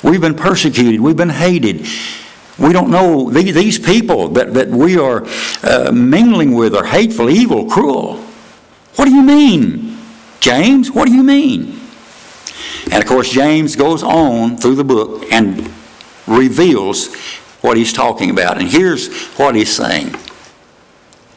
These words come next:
God knows how to use testings and trials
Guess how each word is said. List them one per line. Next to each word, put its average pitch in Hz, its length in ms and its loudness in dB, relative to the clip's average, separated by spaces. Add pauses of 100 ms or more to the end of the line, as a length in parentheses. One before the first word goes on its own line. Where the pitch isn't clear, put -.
(520)
God 113 520 0 (960)
knows 139 340 0
how 151 180 -2
to 147 80 2
use 110 640 0 (600)
testings 147 680 -2 (300)
and 90 160 -2
trials 139 580 -2